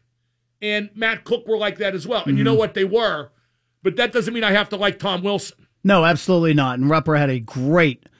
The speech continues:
Speaker 2: uh, a great, uh, point on that. He talked about the last time that when Oleksiak wanted to fight him, and that's not Rupper's game. I think Rupper lost, you know, uh, <laughs> Rupper lost some respect, if he had any, for Wilson at that point. But even last night,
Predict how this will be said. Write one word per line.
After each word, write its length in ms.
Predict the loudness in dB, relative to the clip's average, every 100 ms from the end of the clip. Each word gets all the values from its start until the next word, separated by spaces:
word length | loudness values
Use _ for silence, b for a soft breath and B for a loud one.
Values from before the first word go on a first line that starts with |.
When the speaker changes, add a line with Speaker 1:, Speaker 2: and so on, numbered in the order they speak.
| _ _ _
Speaker 2:
uh, 280 | -4 -2 0
a 20 | -2
great, 360 | 0 0 0 -2
uh, 200 | -4 -4
point 320 | -2 0 0
on 160 | 2 0
that. 220 | -2 -2
He 180 | -2 0
talked 300 | 0 -2 -2
about 260 | -2 -2
the 60 | -2
last 260 | -2 -2 -4
time 240 | -2 0
that 80 | 0
when 140 | 0
Oleksiak 560 | -2 -4 -4 -4 -4 -4
wanted 180 | -2 -2
to 80 |
fight 260 | -4 -2 -2
him, 120 | 0
and 180 | -2 -4 B B
that's 220 | -2 0 2
not 180 | 2
Rupper's 400 | 2 0 0 -2
game. 240 | 0 0 0
I 80 | 0
think 220 | 0 0
Rupper 320 | 0 0 0
lost, 400 | 0 -2 -4 -4
you 100 | -2
know, 240 | 0 -2 -6 b b b -6
uh, 300 | -6 -2 -2
<laughs> 840 | 0 0 2 0 0 -14 -20 -10
Rupper 500 | -4 2 2 2 2
lost 300 | 2 2 0
some 120 | -2 -2
respect, 460 | -2 -2 -2 -2
if 140 | -4 -2
he 80 | 0
had 180 | 0
any, 180 | 2 0
for 140 | 0 -2
Wilson 400 | 0 -2 -2 -2
at 100 | -2
that 260 | -2 -2
point. 260 | -2 -4 0
But 120 | 2
even 240 | 2 2
last 300 | 0 0 -2
night, 320 | -2 -2 -2